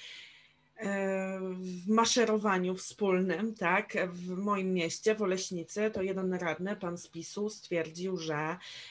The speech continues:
e, te protesty mnie nie dotyczą, bo przecież jestem aseksualna, a aseksualność to jest synonim na celibat. Więc wydaje mi się, że, że gdzieś tam leży u nas strasznie edukacja na ten temat.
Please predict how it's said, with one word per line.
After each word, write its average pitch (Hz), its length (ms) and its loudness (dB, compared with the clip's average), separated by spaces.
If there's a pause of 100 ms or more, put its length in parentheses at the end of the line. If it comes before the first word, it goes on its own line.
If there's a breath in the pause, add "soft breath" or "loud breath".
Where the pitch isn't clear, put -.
(120)
e, 196 200 -4
te 226 180 2
protesty 226 480 0
mnie 220 160 4
nie 214 140 6
dotyczą, 214 460 0
bo 214 100 2
przecież 214 300 -4
jestem 208 260 -6
aseksualna, 196 800 0
a - 200 -4
aseksualność 190 1000 -2
to 185 100 2
jest 185 360 0 (240 loud breath)
synonim 190 640 4
na 160 400 0
celibat. 185 600 2 (280 loud breath)
Więc 202 180 -4
wydaje 233 280 2
mi 262 80 2
się, 247 180 0
że, 233 400 0
że 233 260 2
gdzieś 220 320 -2
tam 240 380 2 (680 loud breath)
leży 392 500 8
u 311 60 6
nas 294 480 6
strasznie 277 680 4
edukacja 247 800 2
na 165 100 -2
ten 170 220 -2
temat. 185 480 2